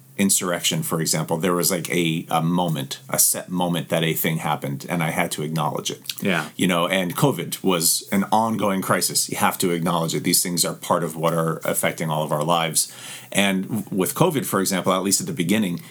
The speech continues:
Speaker 1: it was affecting all of our lives in the same way. So
Speaker 2: Yeah,
Speaker 1: you could
Speaker 2: covid
Speaker 1: address
Speaker 2: was
Speaker 1: it without
Speaker 2: e-,
Speaker 1: dividing.
Speaker 2: I must have had a, I must have brought in covid almost every sermon I gave for,
Speaker 1: Right,
Speaker 2: like, a good,
Speaker 1: yeah.
Speaker 2: a good, like, eight months.
Speaker 1: Yeah,
Speaker 2: So, yeah.
Speaker 1: yeah. But with abortion, A, it's,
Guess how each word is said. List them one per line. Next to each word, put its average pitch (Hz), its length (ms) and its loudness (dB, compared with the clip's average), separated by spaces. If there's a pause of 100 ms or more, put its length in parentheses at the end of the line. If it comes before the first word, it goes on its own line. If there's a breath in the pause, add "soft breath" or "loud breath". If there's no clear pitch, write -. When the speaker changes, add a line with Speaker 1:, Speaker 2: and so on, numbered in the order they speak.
(120 loud breath)
Speaker 1:
it 104 80 4
was 101 140 2
affecting - 360 0
all 107 120 4
of 98 80 0
our 98 100 2
lives 90 260 0
in 95 80 0
the 82 80 -2
same 82 300 0
way. - 280 -2 (140)
So - 220 2
Speaker 2:
Yeah, 185 300 2
Speaker 1:
you 135 80 -2
could - 80 2
Speaker 2:
covid 202 140 2
Speaker 1:
address 196 160 2
Speaker 2:
was 156 120 0
Speaker 1:
it 113 140 -4
without 107 260 2
Speaker 2:
e-, - 40 -10
Speaker 1:
dividing. 101 460 0
Speaker 2:
I 170 40 6
must 226 240 2
have 208 100 4
had 180 160 2
a, 147 380 -2
I - 20 4
must 185 160 2
have 139 160 0
brought 127 180 4
in 120 100 -4
covid 107 840 0
almost 143 380 2
every 117 220 2
sermon 101 300 2
I 90 60 0
gave 90 340 2
for, 156 100 2
Speaker 1:
Right, 139 140 2
Speaker 2:
like, 90 140 -6
a 107 60 -2
good, 120 160 2
Speaker 1:
yeah. 95 160 0
Speaker 2:
a 107 40 2
good, 107 240 0
like, 92 220 0
eight 90 180 2
months. 85 400 0
Speaker 1:
Yeah, 156 120 2
Speaker 2:
So, 95 240 0
yeah. 87 280 2
Speaker 1:
yeah. 82 200 -2 (260 loud breath)
But 147 120 6
with 147 120 2
abortion, 107 640 0 (400)
A, 113 420 2 (200)
it's, - 480 2